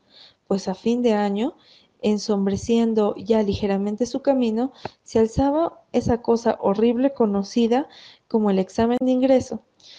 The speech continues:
ante cuya sola idea se les caía el alma a los pies. Imagina que no lo pasaran. Ese pensamiento estaba destinado a obsesionar a Ana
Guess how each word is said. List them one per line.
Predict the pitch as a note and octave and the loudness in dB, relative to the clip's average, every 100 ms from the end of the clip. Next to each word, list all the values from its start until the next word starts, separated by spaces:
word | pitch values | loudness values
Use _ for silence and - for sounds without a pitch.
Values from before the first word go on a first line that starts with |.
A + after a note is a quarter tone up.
| - _ | -20 _
ante | - A#3 A#3 A#3+ | -2 0 2 2
cuya | B3 A#3+ A#3 | 2 2 2
sola | A#3 D#4 F#4 | 2 4 6
idea | D4 A#3 A#3+ | 6 4 2
se | - | 0
les | G#3 G3+ | -2 -2
caía | - G3+ A3 A3+ | -2 0 2 2
el | G3+ | 2
alma | A3 B3 C#4 | 0 0 0
a | |
los | B3+ - | -2 -2
pies. | G3+ F#3+ - - _ _ _ - | 0 0 -4 -16 _ _ _ 0
Imagina | B3 C4+ B3+ E4 F4 A4 - | 2 2 0 0 2 0 0
que | B3 A3+ | 0 2
no | A#3 | 4
lo | C4 C4+ | 2 2
pasaran. | G3+ - F#3 F3+ G3 _ - - _ | -2 0 -2 -2 -8 _ -20 -20 _
Ese | B3+ F4 | -2 0
pensamiento | E4+ C#4 A3 G#3 A3+ A3+ C#4 | 0 0 0 0 0 2 2
estaba | C4+ A3 G#3 G#3+ A#3+ - G3 | 2 0 0 0 0 -4 -6
destinado | G3+ - G3+ G3+ G#3+ A3 B3+ | -6 -4 -4 0 0 2 2
a | A#3 | 2
obsesionar | - G3+ G#3 G3 G#3 A3+ G#3 | -2 -8 -4 -2 -2 -2 -2
a | G3+ A3 | 0 2
Ana | A3 C4 | 2 0